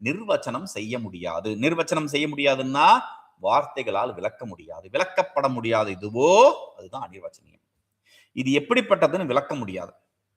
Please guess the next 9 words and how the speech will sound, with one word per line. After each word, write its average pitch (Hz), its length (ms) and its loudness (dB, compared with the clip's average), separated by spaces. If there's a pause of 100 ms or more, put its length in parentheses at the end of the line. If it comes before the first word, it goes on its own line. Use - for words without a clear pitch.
(2500)
எப்படிப்பட்டதுன்னு 220 680 0
விளக்க 196 280 2
முடியாது 196 460 4
அப்படின்னு 190 140 -4
சொல்லி 180 180 -4
சொன்னா 165 280 -4
என்ன 139 180 -4
அர்த்தம் 127 1000 -2
அப்படின்னா 131 760 2